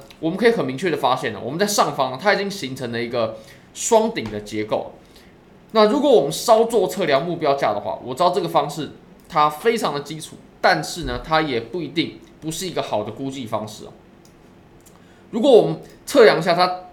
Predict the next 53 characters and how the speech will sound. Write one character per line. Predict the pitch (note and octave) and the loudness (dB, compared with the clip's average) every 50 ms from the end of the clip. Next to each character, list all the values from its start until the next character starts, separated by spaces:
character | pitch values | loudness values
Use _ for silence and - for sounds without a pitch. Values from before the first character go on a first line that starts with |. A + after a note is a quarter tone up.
| - - | -10 -4
跌 | - C#3+ D3+ | -2 -2 -2
破 | D#3 - G3+ F#3 | 0 0 0 0
的 | D#3+ | 0
目 | D#3+ F3+ F3+ D#3+ | 0 -2 -4 -2
标 | - D#3 C#3+ | 0 2 2
位 | D#3 D3+ B2+ | 2 2 0
的 | A2+ | -2
话 | - - B2 G#2+ | -2 -2 -4 -4
呢， | G#2 G2+ F#2+ - - _ _ - - | -4 -6 -12 -18 -20 _ _ -6 -2
大 | - B3 G#3 F3+ E3+ | 0 2 4 4 2
约 | E3+ E3+ E3+ E3+ | 2 0 -2 -2
在， | E3+ - C3 - - - - - - - - - - - - - - - - - - - - - | 0 0 0 0 -2 -10 -18 -20 -20 -20 -20 -20 -20 -20 -20 -20 -20 -20 -20 -20 -20 -20 -12 -6
呃， | - C3 B2+ - | -4 -4 -4 -4
一 | D#3+ F3+ | 0 4
万 | G#3 A3 G#3 F#3+ - | 6 6 6 6 2
九 | - C3+ A#2+ | -2 -4 -4
千 | - - D3+ D3+ D#3+ D#3+ | -4 -2 -2 -2 -2 -4
五 | B2 A2+ - - | -6 -8 -2 4
到 | E3+ D#3+ D3+ | 4 6 6
两 | C3+ A2+ G2+ B2 | 4 2 0 0
万 | C#3+ C#3+ C#3 | 0 0 0
的 | A#2 A2+ | 0 -4
这 | A#2+ C#3 | -4 -4
个 | B2 A2+ | -6 -6
区 | - - A#2 A2 | -8 -10 -12 -12
间， | G#2+ A2 G#2+ G#2 G2 - - - - | -8 -8 -8 -8 -8 -10 -18 -16 -14
也 | B2+ C3+ | -4 2
就 | F#3 G#3 | 4 4
是 | G#3 A3 A3 | 4 4 2
呢， | G3 E3+ E3+ - - - - - - - - | -2 -2 -4 -6 -10 -18 -20 -20 -18 -12 -8
OK， | C3 - - A#2 - - - - _ _ _ _ _ - _ - | -8 -6 -6 -6 -8 -10 -14 -20 _ _ _ _ _ -20 _ -8
我 | C3 | -8
们 | C3+ D3 | -6 -6
回 | C#3 - D3 C#3 C#3 | -4 0 2 2 4
到 | - A#3 G#3+ F3+ C#3+ | 6 6 6 6 6
了 | G#2+ - - - - - - - | 2 0 -6 -10 -18 -20 -20 -12
我 | - B2+ | -10 -8
们 | C3 D#3 | -4 0
这 | F3+ G3+ | 0 0
整 | - - B2 A2+ A2 | 0 0 -2 -2 -2
波 | B2 C#3+ | -2 -2
上 | C#3+ - G3+ D3 B2+ | 0 0 0 -2 -2
涨 | A#2 G#2 F#2+ G2+ | -2 -8 -8 -8
的 | F#2+ F#2+ F#2 - - - - _ _ _ - _ _ _ _ _ _ _ _ _ _ _ _ _ _ _ - - - - _ _ _ _ _ _ _ _ _ _ - - | -10 -12 -12 -12 -16 -20 -20 _ _ _ -20 _ _ _ _ _ _ _ _ _ _ _ _ _ _ _ -20 -20 -20 -20 _ _ _ _ _ _ _ _ _ _ -20 -10
最 | - B3+ G#3+ - | -6 -4 -4 -4
一 | G#3 | -2
开 | - G3+ A3+ G3 G#3+ | 0 2 4 4 4
始 | - - C3+ | 2 0 -6
的 | A#2 G#2 | -6 -4
这 | C#3 | -4
个 | C3+ A#2+ | -6 -6
箱 | - - A2+ A#2 A#2 | -4 -4 -4 -4 -6
体 | - - - | -10 -14 -14